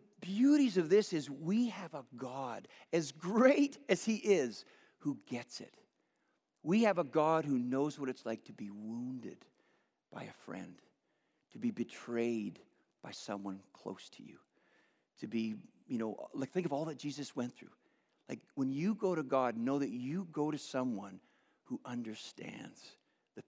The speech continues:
pain of this, of this life. So there's lots that we can learn from Judas. There are also warnings to be taken from the story of Judas.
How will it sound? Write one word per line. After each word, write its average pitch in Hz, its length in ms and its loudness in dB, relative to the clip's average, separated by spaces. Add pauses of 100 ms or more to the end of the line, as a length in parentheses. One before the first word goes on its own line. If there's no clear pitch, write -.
(100)
pain 101 300 -8
of 95 140 -10
this, - 360 -12
of 92 120 -18
this - 240 -12
life. - 320 -16 (600)
So 170 120 -2
there's 165 180 4
lots 170 300 6
that 220 80 -4
we 202 100 2
can 175 220 4
learn 190 160 4
from 190 160 -2
Judas. 185 240 0
There 170 140 6
are 156 60 6
also 202 340 4
warnings 165 640 4
to 208 100 -6
be 185 140 0
taken 190 360 2
from 185 140 -4
the 180 80 0
story 185 440 2
of 160 100 2
Judas. 180 480 0